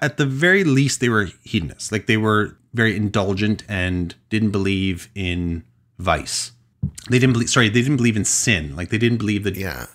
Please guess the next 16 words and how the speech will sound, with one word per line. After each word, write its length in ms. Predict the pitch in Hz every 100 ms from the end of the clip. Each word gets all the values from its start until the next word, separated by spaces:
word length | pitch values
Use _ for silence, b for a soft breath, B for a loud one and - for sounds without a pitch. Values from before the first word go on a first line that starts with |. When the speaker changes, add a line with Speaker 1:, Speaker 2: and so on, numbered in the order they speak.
| _
Speaker 1:
just 220 | - 135 -
indulge 400 | 131 120 143 131
yourself. 340 | - 82 -
Do 180 | 110 113
what 160 | 113 113
makes 220 | 101 -
you 60 |
feel 220 | - 101 87
good. 280 | 76 58 - _ -
Speaker 2:
Do 100 | 135
you 40 |
know 100 | 151
I 80 | 139
worked 380 | 107 113 120 -
at 120 | 92
a, 280 | 82 71